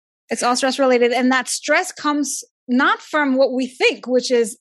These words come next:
all of our external circumstances, but it comes from the demands we put on ourselves internally, all the messaging, all the programming. And that's where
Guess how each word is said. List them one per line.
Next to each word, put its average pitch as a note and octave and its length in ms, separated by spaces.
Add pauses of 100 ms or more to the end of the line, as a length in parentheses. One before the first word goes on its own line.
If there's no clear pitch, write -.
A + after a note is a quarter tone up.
(140)
all A#3+ 220
of A3+ 100
our G#3+ 240
external A#3+ 480
circumstances, B3+ 640
but A3+ 160
it - 100
comes D4+ 400
from A#3+ 200
the G#3+ 100
demands A#3 420
we A#3 120
put A#3 180
on G#3+ 120
ourselves G3 460
internally, A3+ 640 (320)
all B3 120
the C4 80
messaging, B3 800
all A#3+ 140
the A#3+ 180
programming. A3 720 (340)
And A#3+ 180
that's C#4+ 300
where A#3+ 380